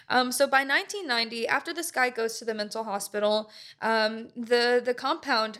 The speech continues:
at Waco is stuck with Vernon Howell, and he changes his name to David Koresh. Um, and by this time, he has asserted complete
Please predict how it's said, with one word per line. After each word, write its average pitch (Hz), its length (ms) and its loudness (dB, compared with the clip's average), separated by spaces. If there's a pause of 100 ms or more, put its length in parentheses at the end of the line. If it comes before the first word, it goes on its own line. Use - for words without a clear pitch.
at 214 320 -6
Waco 214 460 2
is 208 680 -2
stuck - 440 0
with 202 240 2
Vernon 185 260 -4
Howell, 294 500 2 (320)
and 220 140 -6
he 262 260 -6
changes 285 520 -2
his 320 180 -4
name 196 380 0
to 214 220 -6
David 190 420 0
Koresh. - 800 0 (440)
Um, 220 200 4
and 208 140 0
by 220 180 4
this 285 260 -4
time, 247 220 -4
he 226 220 -10
has 226 280 0
asserted 214 520 -2
complete 220 680 -6